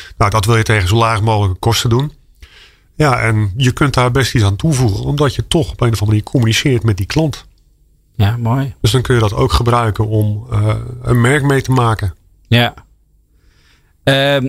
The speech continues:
Speaker 2: even kort nog over een merk maken. Daar heb je vanaf het begin natuurlijk hard over moeten nadenken. Van, eh, wat, wat ga ik in de markt zetten en hoe ga ik dat doen?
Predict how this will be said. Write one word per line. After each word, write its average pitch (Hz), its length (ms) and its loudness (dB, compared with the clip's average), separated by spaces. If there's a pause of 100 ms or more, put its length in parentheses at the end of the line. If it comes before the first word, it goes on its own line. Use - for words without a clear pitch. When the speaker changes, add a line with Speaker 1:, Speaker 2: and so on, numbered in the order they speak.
Speaker 2:
even 156 200 0
kort 165 220 0
nog 165 160 -2
over 151 200 0
een 143 100 2
merk 151 300 0
maken. 117 480 0
Daar 135 120 2
heb 151 140 0
je 143 120 0
vanaf 143 200 0
het 131 120 -4
begin - 360 0
natuurlijk 139 340 -2
hard 151 260 0
over 135 260 -2
moeten 117 220 0
nadenken. 160 680 0
Van, 131 380 0
eh, 123 460 2
wat, 139 200 -4
wat 131 180 -2
ga 139 160 0
ik 135 120 -8
in 135 100 2
de 127 60 2
markt 131 260 0
zetten 127 240 0
en 123 60 2
hoe 135 140 0
ga 160 140 0
ik 151 100 -4
dat 139 180 0
doen? 151 160 0